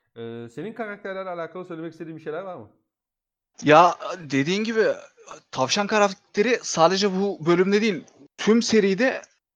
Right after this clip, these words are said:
Speaker 2: piç bir karakter üzerine kurulu yani. Tavşan, e,
Speaker 1: Abi, lakabı piç.
Speaker 2: Piç, aynen, lakabı piç.
Speaker 1: <laughs>
Speaker 2: Ya şeyin, serinin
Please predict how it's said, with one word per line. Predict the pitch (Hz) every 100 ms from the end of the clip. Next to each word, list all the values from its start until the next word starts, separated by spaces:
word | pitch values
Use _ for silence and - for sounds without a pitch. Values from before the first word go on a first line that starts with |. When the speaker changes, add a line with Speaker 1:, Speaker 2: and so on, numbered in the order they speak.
| _ _ -
Speaker 2:
piç | 247 254
bir | 190
karakter | 175 139 - 156
üzerine | 139 135 123 123
kurulu | 131 123
yani. | 123 120 123 -
Tavşan, | 170 156 - 240 - _ _ _ -
e, | 156
Speaker 1:
Abi, | 143 143 147 147 151 131
lakabı | 131 127 143
piç. | 135 131 _ _ _ _ _ _ _ _ -
Speaker 2:
Piç, | 196 - 190 -
aynen, | 190 170 147
lakabı | 156 - 202 180 190
piç. | 233 - - -
Speaker 1:
<laughs> | -
Speaker 2:
Ya | 151 147
şeyin, | - 170 160 147 _ _
serinin | - - 165 190 247 240